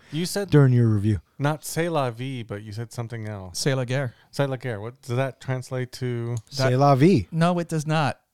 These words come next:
Speaker 3: C'est la vie translates to that's life.
Speaker 1: Yeah,
Speaker 3: Or
Speaker 1: that's
Speaker 3: such
Speaker 1: life.
Speaker 3: is life. C'est la guerre trans-, translates to that's war.
Speaker 1: Oh.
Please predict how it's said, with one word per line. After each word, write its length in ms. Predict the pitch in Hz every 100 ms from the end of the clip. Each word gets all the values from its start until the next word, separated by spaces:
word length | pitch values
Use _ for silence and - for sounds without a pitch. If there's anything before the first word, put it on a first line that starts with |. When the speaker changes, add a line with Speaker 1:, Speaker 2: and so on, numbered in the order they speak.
| _
Speaker 3:
C'est 280 | - - 165
la 80 | 175
vie 180 | 160 156
translates 680 | 147 143 - 131 127 -
to 200 | - 120
that's 340 | 113 113 - -
life. 440 | 117 104 127 - _ -
Speaker 1:
Yeah, 260 | 139 104
Speaker 3:
Or 120 | 98 123
Speaker 1:
that's 100 | 104
Speaker 3:
such 140 | 147
Speaker 1:
life. 80 | -
Speaker 3:
is 120 | 123
life. 380 | 120 113 135 - _ _ - - _ -
C'est 220 | - - 139
la 100 | 127
guerre 220 | 139 143
trans-, 400 | - 117 120 - - _
translates 520 | - 120 120 110 107 -
to 280 | 120 107 110 _
that's 320 | 113 110 -
war. 380 | 117 120 110 101 _ _ _ _ _ _ -
Speaker 1:
Oh. 460 | 123 180 185 123